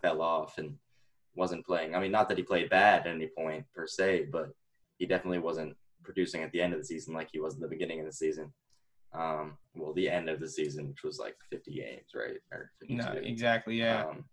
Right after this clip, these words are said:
Speaker 1: so
Speaker 2: So
Speaker 1: the full season, I mean, we never really got to see. Um, yeah, but I, I wouldn't necessarily think Devontae Graham is gonna produce a whole lot this year,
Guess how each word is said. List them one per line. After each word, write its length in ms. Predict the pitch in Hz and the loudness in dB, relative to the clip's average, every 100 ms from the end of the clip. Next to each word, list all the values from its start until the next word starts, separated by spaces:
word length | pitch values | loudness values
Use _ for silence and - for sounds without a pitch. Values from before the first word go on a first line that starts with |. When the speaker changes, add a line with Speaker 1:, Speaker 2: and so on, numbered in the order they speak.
| _ | _
Speaker 1:
so 180 | - 110 | 2 8
Speaker 2:
So 320 | 113 110 110 | 8 6 0
Speaker 1:
the 80 | - | -2
full 180 | 107 95 | 0 2
season, 340 | 92 78 80 | 4 2 -2
I 60 | 78 | -4
mean, 120 | 76 | -2
we 120 | 80 | -4
never 200 | 78 76 | -4 -4
really 160 | 76 73 | -4 -6
got 140 | 71 | -10
to 80 | - | -12
see. 380 | - 92 80 78 _ _ _ - - | 0 2 2 -6 _ _ _ -20 -6
Um, 480 | 82 80 78 73 143 _ _ _ _ _ _ _ - _ _ _ | -4 -2 -6 -10 -16 _ _ _ _ _ _ _ -16 _ _ _
yeah, 220 | 92 73 - _ _ | 0 0 -6 _ _
but 240 | 76 - _ _ - | -6 -6 _ _ -6
I, 280 | 73 69 58 | -4 -2 -4
I 220 | 80 85 80 | -4 -4 -2
wouldn't 300 | 82 80 73 - _ _ - | -4 -6 -8 -16 _ _ -6
necessarily 640 | 87 - - 95 92 82 | -6 -4 -2 2 2 0
think 180 | 78 78 | -4 -6
Devontae 360 | 80 80 80 78 | -4 -4 -2 -2
Graham 220 | 80 78 | -2 -2
is 60 | 76 | -4
gonna 180 | 78 73 | -6 -6
produce 300 | 78 80 78 | -4 -4 -4
a 60 | |
whole 180 | 78 78 | -2 0
lot 220 | 80 71 | 0 -2
this 200 | 76 - | -8 -4
year, 240 | 78 76 | -4 -4